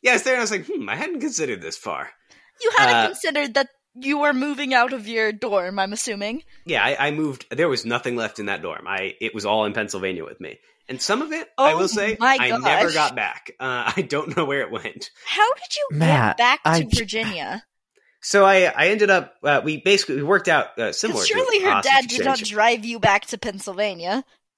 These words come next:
Speaker 1: No, he drove me, uh, like, four hours, so that it was, like, the
Speaker 2: With
Speaker 1: southern
Speaker 2: just
Speaker 1: tip
Speaker 2: you
Speaker 1: of
Speaker 2: and her
Speaker 1: Pennsylvania.
Speaker 2: dad?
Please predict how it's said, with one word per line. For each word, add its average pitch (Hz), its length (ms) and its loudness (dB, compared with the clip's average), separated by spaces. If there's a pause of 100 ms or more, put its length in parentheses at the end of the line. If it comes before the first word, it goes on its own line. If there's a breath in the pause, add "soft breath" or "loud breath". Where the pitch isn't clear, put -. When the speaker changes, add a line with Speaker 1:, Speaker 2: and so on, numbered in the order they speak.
Speaker 1:
No, - 180 0
he 175 160 -2
drove 220 260 4
me, 175 200 2
uh, 123 280 4
like, 117 160 -2
four 160 320 0
hours, 104 400 4
so - 220 -2
that 104 180 -6
it 120 40 0
was, 113 160 -2
like, 101 240 -2
the 107 280 -2
Speaker 2:
With 285 140 -2
Speaker 1:
southern 240 360 4
Speaker 2:
just - 200 -2
Speaker 1:
tip 143 160 -2
Speaker 2:
you 247 120 -2
Speaker 1:
of 240 40 -6
Speaker 2:
and 247 120 -2
her 269 120 -4
Speaker 1:
Pennsylvania. 196 180 -4
Speaker 2:
dad? 233 340 0